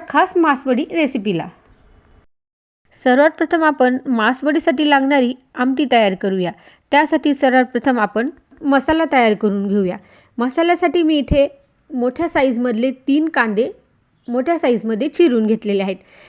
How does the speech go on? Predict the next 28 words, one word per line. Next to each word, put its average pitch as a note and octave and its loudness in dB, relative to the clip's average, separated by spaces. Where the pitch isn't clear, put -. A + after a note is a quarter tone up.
आणि C4+ 0
ते E4+ 0
आता C4+ 0
आपण B3+ 0
तव्यावरती D#4 0
तेल C4 2
टाकून B3+ -4
छान C#4+ -6
फ्राय D4+ 0
करून G#3+ -2
घेणार G3+ -2
आहोत. F#3+ -4
तेल C#4+ 2
सोडल्यानंतर D#4 -2
आपल्याला C4+ -2
एकीकडे C#4 -2
छान C#4+ 0
कांदा A#3 -2
परतत C#4+ -2
राहायचा B3 -2
आहे. G#3 -4
बघू B3+ -2
शकता, D#4 -4
कांदा B3+ -2
छान C#4+ -4
फ्राय C4+ -4
झालेला A#3+ -2
आहे. G#3+ -6